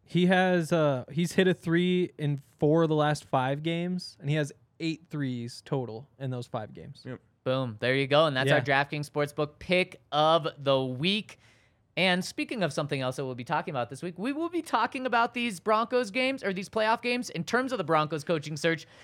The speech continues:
Speaker 3: because there's, I think there's really, im-, th-, these games could be really important for the Broncos search. So we'll be talking about
Speaker 1: Mm-hmm.
Speaker 3: those later in the week. Shall we talk to the people?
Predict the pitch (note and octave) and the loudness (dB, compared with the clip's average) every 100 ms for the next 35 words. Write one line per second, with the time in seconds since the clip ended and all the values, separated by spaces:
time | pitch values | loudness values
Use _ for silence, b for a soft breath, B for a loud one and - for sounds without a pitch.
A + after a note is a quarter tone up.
0 | B - E3 F3+ C#3+ E3+ D3+ - - _ | B -6 2 2 4 0 0 -4 -8 _
1 | _ _ _ - F#3 C4+ C#4+ A3+ C#3+ D3+ | _ _ _ -6 -2 0 0 0 -2 -12
2 | C3 E3 A#3 A3+ G#3+ D#3+ D#3+ C#3+ F3 D3+ | -4 4 6 4 0 -4 -6 0 0 0
3 | F3+ D#3 G3+ F#3+ E3+ D#3 C#3+ E3 D#3 D3 | -4 0 -2 -2 -4 -2 0 0 -2 -4
4 | D#3 C#3 A2+ A#2+ A2+ A#2 A2 G#2+ G#2+ - | -6 -6 -10 -10 -8 -6 -6 -10 -12 -12
5 | F#2+ - A#2 C#3+ D#3+ D#3 D#3 D3 C#3 C#3 | -12 -10 -2 0 0 -2 0 0 2 0
6 | C3 C3+ B2 A#2+ A2+ B2 A#2+ B2 - A#2+ | 0 2 -2 -2 -2 0 0 -2 -2 -6
7 | A2+ A2+ B2 B2 _ b b b b G#3 | -6 -2 -2 -4 _ b b b b -2
8 | A3 A#3 B3+ D#4 - D4+ E4 G3+ G2+ | 2 0 -2 -8 -8 -8 -4 -6 -6